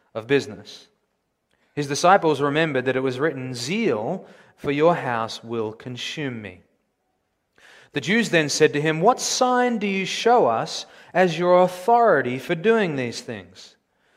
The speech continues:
Jesus answered them, "Destroy this temple, and in three days I will raise it up." The Jews then said, "It took forty-six years to build this temple, and you will raise it up in three days?" Verse twenty-one, John tells us, "But he was speaking of the temple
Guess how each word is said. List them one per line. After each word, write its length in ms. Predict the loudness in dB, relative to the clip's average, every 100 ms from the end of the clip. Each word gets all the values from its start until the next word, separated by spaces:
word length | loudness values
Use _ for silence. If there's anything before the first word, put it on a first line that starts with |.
| _ _ _ _
Jesus 320 | -6 -4 0
answered 380 | 2 2 -2 -8
them, 140 | -8 -18 _ _ _ _ _ _
"Destroy 380 | -10 -4 2 2
this 200 | 2 -4
temple, 400 | -2 -2 -2 -4
and 80 | -2
in 100 | -6
three 260 | -4 2
days 340 | 4 6 4 2
I 60 |
will 140 | 0 2
raise 280 | 2 0 0
it 80 |
up." 400 | -2 -2 -8 -20 _ _ _ _ _ _ _ _
The 80 | -4
Jews 220 | -2 0
then 180 | 0 -2
said, 220 | 2 4
"It 100 | 4
took 180 | 0 -4
forty-six 560 | 0 0 0 -2 -6 -2
years 320 | 0 0 0
to 140 | -2
build 240 | 2 0 0
this 160 | -6
temple, 320 | -6 -6 -6
and 100 | -6
you 80 | -2
will 120 | 0
raise 240 | 4 2 4
it 60 |
up 140 | 2 2
in 80 | -6
three 220 | -2 0
days?" 480 | 2 2 0 -4 -14 _ _ _ _ _ _ _ _ _ _ _ _ _ _ _ _ _
Verse 200 | -10 -8
twenty-one, 480 | -6 -4 -4 -4 -4
John 200 | -6 -4
tells 300 | -4 -4 -4
us, 200 | -10 -10
"But 140 | -8
he 80 | -6
was 140 | -6
speaking 460 | -6 -6 -6 -12 -14 _ _
of 80 | -16
the 40 |
temple 440 | -6 -6 -4 -8